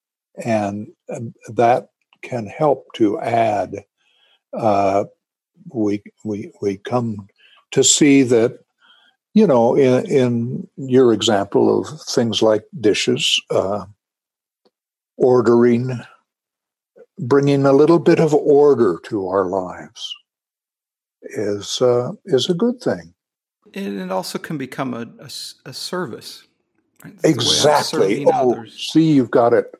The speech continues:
Speaker 1: Very good. Because this is one of the main areas where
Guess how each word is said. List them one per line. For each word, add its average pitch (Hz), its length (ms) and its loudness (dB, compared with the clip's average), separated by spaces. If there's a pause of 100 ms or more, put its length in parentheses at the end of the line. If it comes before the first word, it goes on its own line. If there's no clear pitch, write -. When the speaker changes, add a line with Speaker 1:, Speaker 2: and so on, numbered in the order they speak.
(280)
Speaker 1:
Very 139 340 4
good. 95 340 -2 (580)
Because 123 920 2 (2500)
this 147 260 2
is 123 140 2
one 131 180 2
of 117 100 0
the 113 80 0
main 165 560 2
areas 95 800 -2 (360)
where 113 500 4